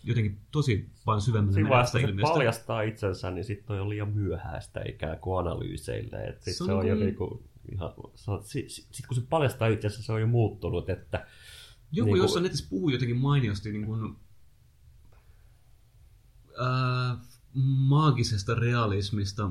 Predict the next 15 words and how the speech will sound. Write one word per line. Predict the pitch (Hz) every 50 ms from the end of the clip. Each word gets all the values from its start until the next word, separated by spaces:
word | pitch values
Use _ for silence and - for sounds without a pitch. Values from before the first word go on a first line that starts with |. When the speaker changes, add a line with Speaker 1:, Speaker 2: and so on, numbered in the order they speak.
| - -
Speaker 1:
mutta | 107 107 107 101 - 113 107
niinku | 101 101 104 104 104
olemassa | 107 73 113 117 107 104 107 - - -
olevana | 98 101 104 104 107
ilmiönä, | - 95 113 104 101 101 101 104 104 113 135 131 -
jossa | - 113 113 - - 110 104 78 - -
tavallaan | - 110 104 104 104 104 107 101 101 98 98 - - _ -
todellisuus | 135 135 135 131 117 107 104 101 - 107 104 101 101 - - -
voi | 110 107 107
olla | - 101 110 104 101 101
niinku | 101 101 101 98 95 98 98 - - - - - _ _ _ _ _ - - - 110
vanha | 113 117 117 104 107 104
talo, | - - 107 104 107 104
joka | 110 95 98 104 101
on | 98 98 98 -